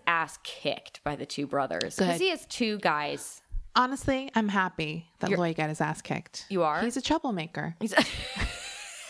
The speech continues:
Speaker 1: How dare he with, well, we don't know. This is what I,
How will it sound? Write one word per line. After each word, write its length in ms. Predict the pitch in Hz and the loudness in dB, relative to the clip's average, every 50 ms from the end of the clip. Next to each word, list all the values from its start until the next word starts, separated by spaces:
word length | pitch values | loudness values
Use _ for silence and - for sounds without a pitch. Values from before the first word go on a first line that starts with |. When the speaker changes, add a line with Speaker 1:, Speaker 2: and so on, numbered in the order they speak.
| 370 349 - - 381 440 440 - - - | 4 4 8 8 8 8 8 6 4 6
Speaker 1:
How 280 | - 740 719 679 508 466 480 480 311 277 | 8 8 10 8 6 4 0 -4 -4 -4
dare 220 | - 320 269 269 269 | 0 2 4 4 4
he 160 | 320 277 277 | 4 2 2
with, 240 | 220 208 202 - 214 - - 359 | 2 0 -2 -2 -6 -6 0 2
well, 80 | 349 359 | 4 6
we 100 | 370 453 | 6 6
don't 160 | 494 587 - 339 | 6 6 4 2
know. 100 | 330 - - - 208 - | 0 -4 -4 -8 0 2
This 140 | - 453 | 2 2
is 60 | 440 403 | 4 4
what 80 | 392 | 4
I, 140 | 349 330 311 | 4 4 4